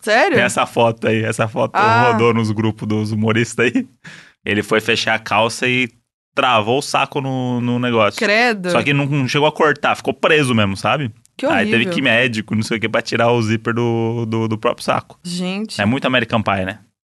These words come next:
Speaker 1: É mesmo.
Speaker 2: Essa história dela é muito American Pie.
Speaker 1: Quem, quem vai ficar com, quem quer ficar com Mary, lembra?
Speaker 2: Quem quer ficar com Mary?
Speaker 1: Ben
Speaker 2: Tem.
Speaker 1: Stiller prende
Speaker 2: Tem.
Speaker 1: as bolas.
Speaker 2: Tem isso.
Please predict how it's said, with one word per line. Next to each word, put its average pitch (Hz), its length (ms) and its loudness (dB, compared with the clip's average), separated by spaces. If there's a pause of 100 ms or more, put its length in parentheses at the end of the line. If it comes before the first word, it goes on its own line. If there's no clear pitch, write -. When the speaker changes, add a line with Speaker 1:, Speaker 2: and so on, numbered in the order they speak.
(140)
Speaker 1:
É 170 140 -6
mesmo. 180 220 -8
Speaker 2:
Essa 175 80 -8
história 101 260 0
dela 107 160 2
é 117 60 2
muito - 120 -6
American 110 300 -4
Pie. 101 160 -10
Speaker 1:
Quem, - 180 -6
quem 220 280 -6
vai 233 100 0
ficar 233 180 -6
com, 240 200 -8
quem 240 140 -10
quer 247 120 -4
ficar 240 160 -6
com 247 100 -12
Mary, 226 280 0
lembra? 190 380 -6 (140)
Speaker 2:
Quem 113 140 0
quer 110 120 0
ficar 110 140 -2
com 131 120 -8
Mary? 131 140 -6
Speaker 1:
Ben 196 140 -2
Speaker 2:
Tem. 202 80 0
Speaker 1:
Stiller 202 360 -4
prende 190 200 -4
Speaker 2:
Tem. 214 80 0
Speaker 1:
as 220 60 -4
bolas. 180 340 -2
Speaker 2:
Tem 110 220 -4
isso. - 220 -12